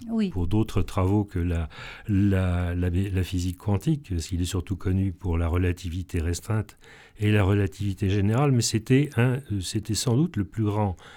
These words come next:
Speaker 2: physicien du, du vingtième siècle, parce que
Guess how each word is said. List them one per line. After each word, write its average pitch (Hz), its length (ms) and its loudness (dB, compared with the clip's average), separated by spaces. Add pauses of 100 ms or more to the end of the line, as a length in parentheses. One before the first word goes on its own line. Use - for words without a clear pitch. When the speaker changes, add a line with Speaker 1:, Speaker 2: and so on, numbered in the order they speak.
(140)
Speaker 2:
physicien 131 720 2
du, 101 240 -2
du 98 120 -2
vingtième 101 420 0
siècle, - 400 -6 (360)
parce 107 280 2
que 117 340 4